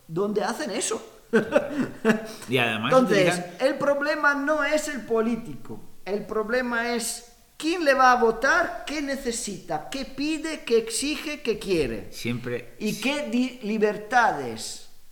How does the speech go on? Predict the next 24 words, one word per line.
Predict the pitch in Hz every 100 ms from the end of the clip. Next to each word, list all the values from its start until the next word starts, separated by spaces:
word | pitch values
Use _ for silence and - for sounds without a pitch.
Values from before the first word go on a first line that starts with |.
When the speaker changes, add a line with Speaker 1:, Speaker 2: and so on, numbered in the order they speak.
| -
Speaker 1:
y | 170 165
patrimonios | - 180 - 165 202 214 165 139 127 160
y |
valores | 156 185 254 254 247 196
está | - 175
dispuesto | 165 - 196 - - 185 - 139
a | 151
dejar | 135 - 143 117 - - - -
para | 143 139 139
todo | 156 135
eso. | 104 - - - - - - - - -
Speaker 2:
Te | 110
has |
Speaker 1:
Ese | 220 180
Speaker 2:
da- |
Speaker 1:
es | 165
el | 135
problema, | 143 127 127 117 113
chicos. | 151 - 107 98 - - _ _ _ _ _ -
Eh, | 170 120 156 - - -
ese | 247 294 294 277
de, | 285 262 196 240 302
"Es | -
que | - 359 359 330 175